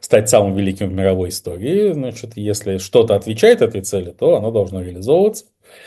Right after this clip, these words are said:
Неважно, это война, мир, так сказать, это может быть в одном месте мир, в другом война. То есть Трамп не является ни, ни миротворцем, ни войнотворцем в чистом виде. Это ситуативно. Э, что же касается Путина, то, а, он готов, безусловно, подыграть Трампу,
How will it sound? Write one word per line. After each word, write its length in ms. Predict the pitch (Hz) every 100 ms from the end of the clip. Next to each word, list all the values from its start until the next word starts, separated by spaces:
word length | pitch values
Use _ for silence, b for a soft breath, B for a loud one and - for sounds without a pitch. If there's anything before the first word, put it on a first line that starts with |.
| B
Неважно, 340 | 165 170 107
это 120 | 101 98
война, 340 | 95 120 175
мир, 300 | 113 123 151
так 160 | - -
сказать, 260 | - 92
это 100 | 90 -
может 160 | 87
быть 100 | 90
в 60 | 107
одном 260 | 110 107
месте 240 | 101 95 98
мир, 200 | 117 165
в 60 |
другом 320 | 107 98 101 98
война. 320 | 90 95 147
То 100 | 120
есть 140 | 95
Трамп 260 | 117 123 113
не 80 | 110
является 380 | 104 95 -
ни, 300 | 98 95 95 B B B B
ни 120 | 123
миротворцем, 760 | 131 156 165 131 131 131 131 127
ни 60 | 123
войнотворцем 720 | 117 139 127 110 120 - 117
в 40 | 113
чистом 320 | 113 113 113
виде. 280 | 113 - 98
Это 80 |
ситуативно. 560 | - 113 113 110 110 - _ _ _ _ B B B B _
Э, 220 | - 110
что 180 | 104 156
же 60 | 156
касается 440 | 160 165 156 151
Путина, 440 | - 302 294 190
то, 600 | 143 - 156 151 131 - -
а, 180 | 135 107
он 140 | 107
готов, 320 | 113 127 113
безусловно, 420 | 101 113 117 104 98
подыграть 560 | 120 135 139 117 98
Трампу, 500 | 120 107 87 - 80